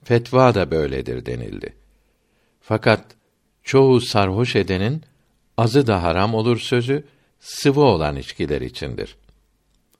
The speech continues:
Bazı kitaplar böyle olduğunu açıkça bildirmektedir. Böyle olmasaydı safran,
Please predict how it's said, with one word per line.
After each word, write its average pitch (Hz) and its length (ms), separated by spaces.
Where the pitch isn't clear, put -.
Bazı 147 380
kitaplar 120 600
böyle 120 340
olduğunu 113 420
açıkça 117 520
bildirmektedir. 67 880
Böyle 127 340
olmasaydı 107 880
safran, 95 760